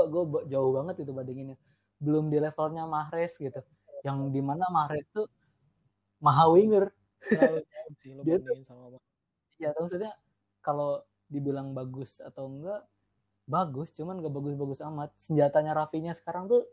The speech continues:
Speaker 1: tendangan jarak jauhnya justru, bukan kemampuan ngobrak-ngabriknya.
Speaker 2: Hmm.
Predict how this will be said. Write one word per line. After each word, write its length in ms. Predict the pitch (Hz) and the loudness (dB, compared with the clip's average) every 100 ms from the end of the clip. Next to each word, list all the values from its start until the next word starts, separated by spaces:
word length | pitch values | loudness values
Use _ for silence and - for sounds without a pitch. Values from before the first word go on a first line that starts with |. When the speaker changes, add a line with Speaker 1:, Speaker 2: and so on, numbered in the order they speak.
| _ _ _ _ _ _ | _ _ _ _ _ _
Speaker 1:
tendangan 460 | 185 156 151 151 156 | 0 4 4 4 4
jarak 320 | 151 156 156 - | 6 6 4 2
jauhnya 420 | 151 214 214 185 151 | 2 2 2 -4 -4
justru, 400 | 170 - 165 160 | -4 -4 -6 -6
bukan 560 | 147 131 - 139 135 143 | -8 -10 -8 -8 -8 -14
kemampuan 400 | 139 139 131 139 | -12 -10 -4 -4
ngobrak-ngabriknya. 880 | 139 135 139 139 131 127 135 127 127 | -4 -8 -10 -10 -10 -10 -14 -14 -20
Speaker 2:
Hmm. 140 | - | -20